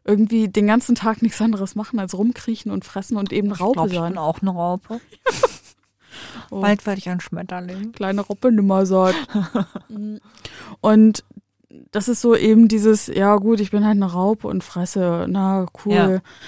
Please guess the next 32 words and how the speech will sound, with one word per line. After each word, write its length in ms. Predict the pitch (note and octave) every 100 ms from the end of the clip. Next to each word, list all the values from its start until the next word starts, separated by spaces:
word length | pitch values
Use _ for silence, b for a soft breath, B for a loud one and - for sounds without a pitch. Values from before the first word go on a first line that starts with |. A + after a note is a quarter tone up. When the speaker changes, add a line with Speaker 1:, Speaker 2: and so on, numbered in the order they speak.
| B
Speaker 1:
Was 160 | G3 -
können 160 | A#3+
die 80 | A3
anderen? 240 | G3+ A3 G3+
Die 160 | A3 B3
anderen, 480 | C#4 D#4 F#4 F4+ F4 -
anderen 240 | - F4+ E4+
Tiere 220 | F4 D#4
haben 180 | D#4+ D#4
coolere 400 | - E4+ D4 C#4
Skills 380 | - C4 C4+ A#3+
und 100 | A3+
ich 80 | -
bin 100 | G#3+
einfach 180 | A3
nur 100 | A#3
eine 120 | A3+ G3
Raupe, 240 | F3 A3+
die 100 | G3+
frisst." 440 | - F3+ E3+ - - -
Speaker 2:
Mhm. 340 | F3+ D#3 E3+ F3+
Speaker 1:
Und 460 | G#3 G#3 G3+ G3+ - _
dann 340 | - G#3+ A3+ A3+
puppt 280 | - C4+ -
sich 240 | B3 A3+ G#3
aber 140 | G#3+
diese 200 | G3+ G#3
Raupe 360 | F#3+ G#3+ G#3 G#3
ein 260 | - G3 F#3+
in 120 | F#3
einen 280 | - F#3+ F#3+
Kokon. 560 | - - G3+ F3+ E3+